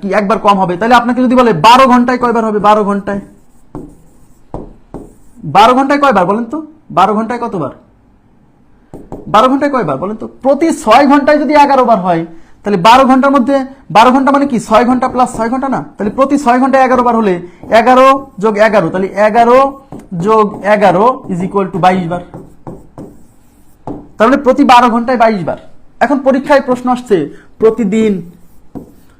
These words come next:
প্রতিদিনে, প্রতিদিনে কতবার? খেয়াল করেন, প্রতিদিনে কতবার? এখন আমার দিনে, দিন মানে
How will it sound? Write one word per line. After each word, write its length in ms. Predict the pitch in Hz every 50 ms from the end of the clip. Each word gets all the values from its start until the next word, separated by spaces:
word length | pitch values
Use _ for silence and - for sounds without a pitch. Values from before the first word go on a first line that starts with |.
| - - - - - - - _ - -
প্রতিদিনে, 680 | 240 269 - - 294 285 202 196 269 269 247 220 165 135 - - - - - - - - - - - - - - - - - - - _ _ - - - - - - - - _ - - - - - - - - - - - - - - - - - - - - - - - - - - - - - - - - - - - - - - - - - - - - - - _ _ - - - - - - - -
প্রতিদিনে 560 | - 269 285 311 320 240 226 285 311 311 320
কতবার? 380 | 311 311 254 - 202 170 143 - - - - - - - - _ _ _ _ _ _ _ _ _ _ _ _ _ - - - - - - - - - _
খেয়াল 160 | - 226 226
করেন, 160 | 226 214 180
প্রতিদিনে 560 | 175 - 240 262 262 294 226 262 277 285 285 277
কতবার? 300 | 254 208 - 165 131 127 - - _ _ _ _ -
এখন 180 | - 220 262 269
আমার 160 | 269 254 190
দিনে, 220 | 180 277 294 311 302
দিন 240 | 262 208 285 294 285
মানে 220 | 294 285 285 262